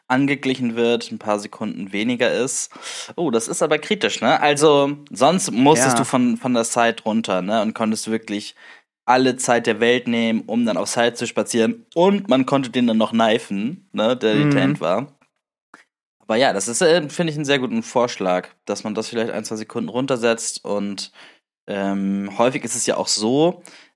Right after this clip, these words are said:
Speaker 1: ähm, wenn dann die Killjoy-Ult quasi ausläuft oder kurz davor ist zu detainen,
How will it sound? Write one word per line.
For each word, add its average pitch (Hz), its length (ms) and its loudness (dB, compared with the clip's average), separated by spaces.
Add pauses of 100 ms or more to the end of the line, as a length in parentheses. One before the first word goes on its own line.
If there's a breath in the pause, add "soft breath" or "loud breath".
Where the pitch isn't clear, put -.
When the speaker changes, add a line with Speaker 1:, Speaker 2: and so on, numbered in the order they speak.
(160)
Speaker 1:
ähm, 104 520 2
wenn 117 460 2
dann 110 240 4
die 104 100 -4
Killjoy-Ult 104 640 0
quasi 185 240 -2
ausläuft 143 520 4
oder 107 120 -4
kurz 127 260 -4
davor 117 320 -2
ist - 200 -6
zu 117 120 -10
detainen, 165 760 0